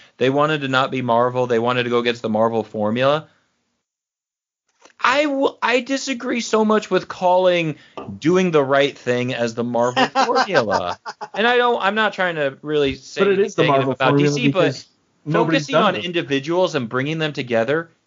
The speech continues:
Speaker 1: is a good formula. And Marvel
Speaker 3: It's a
Speaker 1: just
Speaker 3: great
Speaker 1: beat 'em
Speaker 3: Mar-
Speaker 1: to the punch and just created their universe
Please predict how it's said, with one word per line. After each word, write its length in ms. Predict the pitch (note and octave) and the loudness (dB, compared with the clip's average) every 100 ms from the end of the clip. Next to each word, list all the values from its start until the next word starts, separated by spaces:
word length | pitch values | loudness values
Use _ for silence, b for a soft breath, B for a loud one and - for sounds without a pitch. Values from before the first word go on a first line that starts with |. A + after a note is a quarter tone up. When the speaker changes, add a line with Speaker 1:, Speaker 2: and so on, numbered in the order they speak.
| _ _ _ _ | _ _ _ _
Speaker 1:
is 280 | F#3 F#3 E3 | 0 0 2
a 180 | F3 F3 | 0 0
good 720 | C3+ B2 D3+ D#3+ D#3 D3 C3+ - _ | -2 -2 2 4 4 2 -2 -8 _
formula. 1000 | - - D3+ D#3+ F#3 F3 G#2 F#2+ E2+ E2 | -20 -12 -2 0 0 0 -2 -4 -6 -2
And 200 | C3+ D3+ | 0 0
Marvel 460 | D3 C#3 C#3+ D#3+ F3+ | 2 2 2 0 -2
Speaker 3:
It's 100 | F3 | -2
a 60 | |
Speaker 1:
just 120 | E3+ C#3 | -2 0
Speaker 3:
great 160 | C#3+ | 2
Speaker 1:
beat 140 | C#3 D3+ | 4 2
'em 60 | |
Speaker 3:
Mar- 60 | D3 | -2
Speaker 1:
to 80 | D#3+ | -4
the 100 | D3+ | -4
punch 320 | D3 B2 C3 | 0 -2 -2
and 120 | C#3 | -6
just 180 | C#3 C3+ | -6 -10
created 440 | - C3 A2+ B2 B2+ | -4 0 0 0 0
their 140 | C3+ | 0
universe 640 | B2 A2+ A#2+ B2 C#3+ C#3 | 0 -2 -2 0 -2 -2